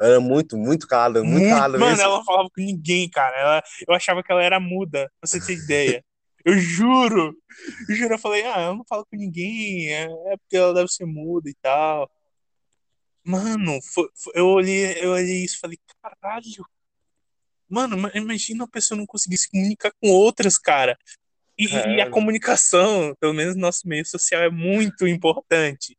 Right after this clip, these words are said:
Speaker 1: Cara, se você quer comida, você tem que se comunicar.
Speaker 2: É, você fala, "Eu tô com fome, porra."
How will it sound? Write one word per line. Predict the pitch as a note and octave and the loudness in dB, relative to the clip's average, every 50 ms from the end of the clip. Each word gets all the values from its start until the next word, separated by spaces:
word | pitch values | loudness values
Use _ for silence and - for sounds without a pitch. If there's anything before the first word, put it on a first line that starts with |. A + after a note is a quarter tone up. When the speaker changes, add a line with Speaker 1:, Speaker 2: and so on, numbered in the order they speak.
| _ _ _ | _ _ _
Speaker 1:
Cara, | - D#3+ D#3 | 4 4 6
se | - | 6
você | D3+ D3 E3+ D#3+ | 4 0 2 2
quer | F3+ E3+ | 2 2
comida, | F3 F#3+ F3+ F3 F3+ D#3 D3+ | 2 0 0 0 2 0 0
você | C3+ - - | 0 -4 -4
tem | C3 D3+ | -4 -4
que | D3 - | -4 -4
se | - | -8
comunicar. | C#3+ C#3+ C3 B2+ B2+ - - | -8 -8 -8 -8 -2 0 2
Speaker 2:
É, | G3+ G#3 G3+ G#3+ A3 - | 4 4 4 4 2 0
você | - A#3+ | -6 -2
fala, | F#3 - F#3 F3+ | 0 2 2 2
"Eu | F3+ | 0
tô | - G#3+ G3+ | -2 0 2
com | - A#3 | 2 2
fome, | A#3 - - A3 A#3+ B3 A#3+ A3 A3 | 2 2 4 6 6 6 4 0 0
porra." | _ G3+ G3 F#3 - - | _ 2 2 2 0 -4